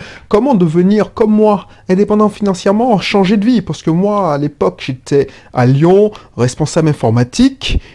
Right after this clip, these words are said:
et là maintenant, je, je suis là en train de, d'enregistrer cette vidéo, tranquille, chez moi, et à faire ce que j'aime faire, c'est-à-dire partager du contenu, créer du contenu, et te faire découvrir, t'aider. Donc si tu veux faire,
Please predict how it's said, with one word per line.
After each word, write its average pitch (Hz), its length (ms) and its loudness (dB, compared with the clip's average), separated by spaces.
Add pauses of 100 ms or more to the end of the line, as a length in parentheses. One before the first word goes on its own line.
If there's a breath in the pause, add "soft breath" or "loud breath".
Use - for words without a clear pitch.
et 139 60 -2
là 165 100 2
maintenant, 208 440 0 (180 loud breath)
je, - 180 -4
je - 480 -6
suis - 280 0
là 190 280 0 (180 loud breath)
en 123 100 -6
train 135 220 -4
de, 127 160 -4
d'enregistrer 185 600 0
cette 165 200 -2
vidéo, 139 420 0 (300)
tranquille, 214 560 -2 (340 soft breath)
chez - 260 0
moi, 180 380 2 (420 loud breath)
et 165 120 0
à 160 100 2
faire 233 280 -2
ce - 160 -14
que 294 240 0
j'aime 202 280 2
faire, 208 360 -2
c'est-à-dire 185 320 -4
partager 175 560 -4
du 180 100 0
contenu, 175 500 -2
créer 190 320 0
du 160 100 -2
contenu, 160 540 0 (360 loud breath)
et 143 100 2
te - 220 -4
faire 180 200 -2
découvrir, 156 560 0
t'aider. 151 380 0 (300 loud breath)
Donc 131 220 -4
si - 240 -6
tu 185 140 -4
veux 190 140 2
faire, 190 320 -4